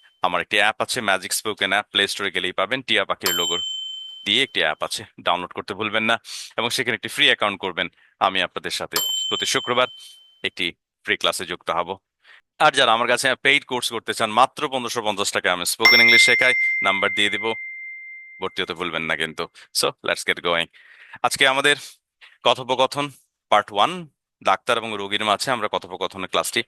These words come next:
আহ, এগিয়ে যাব। আমরা বাংলাগুলোকে ইংলিশ করব আমার সেই বিখ্যাত ম্যাজিক ম্যাথ দিয়ে। ম্যাজিক ম্যাথটা কি, এটা already আপনারা জানেন, আমি একটু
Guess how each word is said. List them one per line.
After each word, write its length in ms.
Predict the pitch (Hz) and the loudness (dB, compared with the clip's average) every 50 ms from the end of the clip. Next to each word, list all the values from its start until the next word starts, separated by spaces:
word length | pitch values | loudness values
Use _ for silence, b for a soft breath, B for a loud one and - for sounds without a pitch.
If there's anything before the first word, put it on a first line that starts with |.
| B B B B B B B B B - | B B B B B B B B B -2
আহ, 220 | - 85 82 82 - - | 0 2 2 2 0 0
এগিয়ে 240 | - 117 92 104 104 | -2 0 0 2 2
যাব। 180 | 104 107 110 135 | 2 2 2 2
আমরা 220 | 131 120 107 104 | 2 2 2 2
বাংলাগুলোকে 640 | 92 98 92 95 95 95 92 95 95 95 - - 98 | 2 2 2 2 0 -2 -2 -4 -6 -4 -2 0 0
ইংলিশ 280 | 87 85 85 85 - | 0 0 0 -2 -2
করব 320 | - - 82 73 80 98 104 _ _ _ | -2 -4 -10 -10 -10 -12 -12 _ _ _
আমার 220 | - - 90 90 87 | -6 -2 -2 0 0
সেই 160 | - - 101 | -2 -2 -4
বিখ্যাত 320 | 110 123 - 131 117 - 127 123 _ _ _ - | -4 -4 -2 -2 -2 -2 -4 -4 _ _ _ -6
ম্যাজিক 400 | 85 85 85 82 - - 85 _ - | -2 0 0 0 0 -4 -6 _ -2
ম্যাথ 280 | 85 85 82 - - - _ _ _ _ _ _ _ _ _ _ _ - | -2 -2 -2 -4 -8 -20 _ _ _ _ _ _ _ _ _ _ _ -4
দিয়ে। 180 | - 85 73 71 - B B B B B | -2 -2 -2 -2 -4 B B B B B
ম্যাজিক 320 | 107 110 113 117 127 - 120 | -2 0 0 0 -2 -2 0
ম্যাথটা 320 | 127 123 - - - 127 | -2 -2 0 0 -2 -2
কি, 220 | - - 143 151 | 0 2 0 0
এটা 220 | 143 - 123 107 104 | 2 2 2 2 2
already 380 | 104 - 101 98 98 104 107 | 0 0 -2 -2 0 0 0
আপনারা 180 | 104 - - 107 | 0 0 -2 -4
জানেন, 360 | 98 101 98 98 110 127 139 | 0 2 2 2 2 0 0
আমি 140 | 131 110 107 | -2 -2 -4
একটু 560 | 104 _ _ _ - 139 131 131 123 117 123 | -6 _ _ _ -12 -10 -8 -8 -8 -8 -10